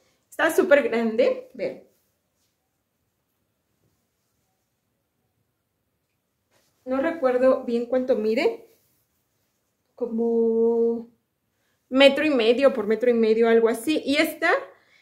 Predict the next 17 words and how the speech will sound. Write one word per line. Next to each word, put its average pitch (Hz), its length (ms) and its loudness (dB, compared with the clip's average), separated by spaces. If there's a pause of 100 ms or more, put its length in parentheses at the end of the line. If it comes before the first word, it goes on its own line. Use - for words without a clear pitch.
(520)
la 247 300 2
quiero 294 540 4 (420)
para 269 240 2
hacer 262 640 0
toallas 240 520 4
para 208 240 -6
la 190 160 -10
cocina. 151 420 -14 (1700)
Voy 240 140 2
a 285 120 2
cortarla 254 920 2 (220)
como 226 200 -6
en 214 160 -10
tres 247 220 -2
partes. 277 800 0 (1800)
Así, 202 320 -14
miren. - 240 -14